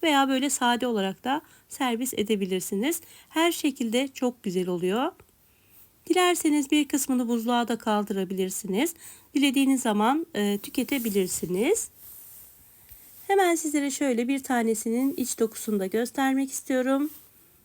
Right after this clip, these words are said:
Az malzemeyle çok kısa sürede yapılabilecek harika bir kurabiye arkadaşlar.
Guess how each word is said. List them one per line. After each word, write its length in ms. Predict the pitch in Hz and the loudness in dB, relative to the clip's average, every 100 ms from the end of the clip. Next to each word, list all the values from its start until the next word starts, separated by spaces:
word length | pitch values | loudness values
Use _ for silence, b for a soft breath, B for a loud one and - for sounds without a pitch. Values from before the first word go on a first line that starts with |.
| _ _ _ _ - - _ - _ _ _ _ - | _ _ _ _ -20 -20 _ -20 _ _ _ _ -8
Az 280 | - 311 311 | 0 2 2
malzemeyle 800 | 294 262 233 220 220 214 208 233 | 2 2 2 2 4 4 4 0
çok 260 | - 302 - | 0 -2 -2
kısa 240 | - 247 | -4 -4
sürede 320 | - 214 196 | -2 -2 0
yapılabilecek 800 | 202 208 254 254 240 226 247 262 | 0 0 0 -2 -2 -2 -4 -4
harika 500 | - 294 294 277 269 | -2 2 2 0 0
bir 180 | 233 214 | 0 -2
kurabiye 500 | - 190 185 185 196 | -2 -2 0 0 -2
arkadaşlar. 680 | 190 190 196 190 - 247 | -2 -4 -6 -6 -4 -4